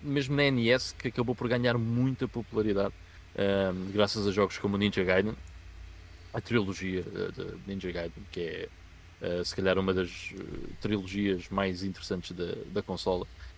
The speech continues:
Eh, Rygar, Solomon's Key, Mighty Bomb Jack e o Tecmo Ball. Tecmo Ball, aliás, a Tecmo chegou a ter depois vários jogos de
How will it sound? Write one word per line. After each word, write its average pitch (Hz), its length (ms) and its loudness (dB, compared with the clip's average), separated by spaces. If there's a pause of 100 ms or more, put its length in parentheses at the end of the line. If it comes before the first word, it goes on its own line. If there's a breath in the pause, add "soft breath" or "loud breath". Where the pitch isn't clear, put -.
(120)
Eh, 107 320 8
Rygar, 139 460 10
Solomon's 120 480 4
Key, 117 300 2
Mighty 107 280 2
Bomb 98 220 0
Jack 95 260 0 (120)
e 98 180 -2
o 95 60 0
Tecmo 104 320 2
Ball. 92 280 6 (400 loud breath)
Tecmo 135 240 4
Ball, 110 300 10 (260)
aliás, 127 380 8
a 123 60 2
Tecmo 143 400 4
chegou 131 320 2
a 127 40 2
ter 131 420 2
depois 131 340 0
vários 127 320 6
jogos 117 240 2
de - 80 -12